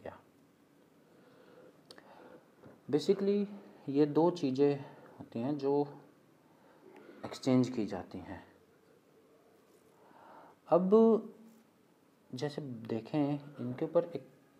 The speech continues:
चीज़ है कि जैसे बता, ये हैं, ये एक तो काउंटर क्लॉकवाइज घूमती है, एक clockwise घूमती है। जो <coughs> sorry,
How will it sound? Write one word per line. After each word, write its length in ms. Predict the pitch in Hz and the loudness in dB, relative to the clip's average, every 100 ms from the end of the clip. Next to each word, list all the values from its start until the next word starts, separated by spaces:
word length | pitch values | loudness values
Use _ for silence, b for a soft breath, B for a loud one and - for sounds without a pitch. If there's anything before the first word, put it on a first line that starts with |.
| - | -16
चीज़ 280 | - 127 110 | -6 -4 -4
है 160 | - 107 | -10 -12
कि 320 | - - 117 | -12 -6 -6
जैसे 300 | 110 110 113 | -4 -6 -8
बता, 380 | 104 95 - 101 | -6 -6 -6 -8
ये 420 | 104 110 107 107 | -6 -2 0 0
हैं, 500 | 101 98 107 151 143 | -2 -6 -6 -6 -8
ये 460 | 113 117 135 156 - | -4 0 2 0 0
एक 200 | 143 143 | -2 0
तो 220 | 180 180 - - _ _ - | -4 -4 -16 -20 _ _ -6
काउंटर 320 | 123 131 160 | -4 -2 -4
क्लॉकवाइज 540 | 160 120 117 120 120 | 0 0 0 -2 -2
घूमती 380 | 120 123 120 127 | -4 -6 -6 -8
है, 240 | 127 127 - _ B B B B B B B _ | -8 -12 -16 _ B B B B B B B _
एक 240 | 170 185 - - - - - - | -2 -2 -8 -20 -20 -20 -20 -6
clockwise 480 | 104 98 - 90 90 | -4 -2 -4 -6 -8
घूमती 420 | - 92 92 95 | -12 -12 -10 -12
है। 320 | 95 98 B B B B B - | -12 -16 B B B B B -14
जो 300 | 131 175 202 - - - - _ B B B B B _ - | 0 2 2 -2 -16 -20 -20 _ B B B B B _ -20
<coughs> 540 | - - - - - - | -14 -14 0 0 0 -8
sorry, 680 | - - - - 95 131 | -12 -16 -18 -12 -8 -8